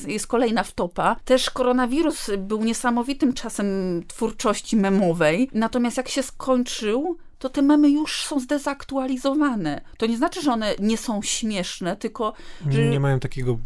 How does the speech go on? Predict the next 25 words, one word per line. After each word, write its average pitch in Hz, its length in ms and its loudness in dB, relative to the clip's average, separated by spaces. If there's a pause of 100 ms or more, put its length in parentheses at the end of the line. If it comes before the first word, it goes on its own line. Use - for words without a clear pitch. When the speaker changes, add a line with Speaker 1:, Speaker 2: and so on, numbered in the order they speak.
Speaker 1:
tak, 190 340 0
Speaker 2:
przebłysku 143 440 4
Speaker 1:
odniesienia, - 400 4
Speaker 2:
nowości. - 220 0
Speaker 1:
tak. 180 300 0
Teraz 233 240 -2
minęło 214 640 2
to, 214 200 -4
więc, 240 240 0 (800)
y, 240 40 -10
ta 254 120 -10
sprawa 254 320 -2
jest 254 140 2
zakończona. 269 440 -2
Czekamy 208 320 -4
na 262 100 6
kolejną - 400 4 (240)
<laughs> - 120 -4
pandemię 220 560 4
albo, 196 260 -2
y, 190 240 -2
kolejne 208 380 0
jakieś 202 280 -2
wydarzenie 208 540 2
duże 196 580 -2